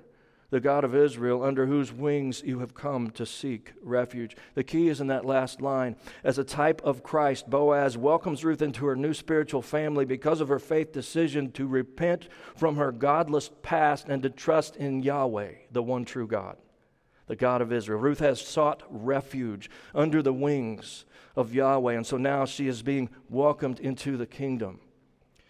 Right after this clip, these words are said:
What is another word for refuge? The refuge she sought. Well, salvation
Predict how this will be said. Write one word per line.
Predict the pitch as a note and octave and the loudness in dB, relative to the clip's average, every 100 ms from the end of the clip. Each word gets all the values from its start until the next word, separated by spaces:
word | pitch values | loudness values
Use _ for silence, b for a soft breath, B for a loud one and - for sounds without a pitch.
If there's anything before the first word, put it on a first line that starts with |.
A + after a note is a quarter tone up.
| b b b _ _ | b b b _ _
What | C3 E3 | 2 4
is | F#3+ E3+ | 4 0
another | D#3 E3 D#3+ D3 | -2 0 2 2
word | D3+ D3 D3 | 2 0 -2
for | C#3+ | -4
refuge? | B2+ C3+ C3+ C3 A#2+ G2+ - - - - | 0 0 -2 -4 -8 -8 -14 -20 -20 -12
The | A#2+ | -6
refuge | C#3 C#3 - C3 | -2 -2 -4 -8
she | - C3 | -8 -12
sought. | - D3 B2 - | -4 -2 -2 -4
Well, | A#2+ | -10
salvation | - D3+ C#3 D3 C3+ - G#2 G2+ | -4 -2 0 0 -2 -6 -10 -12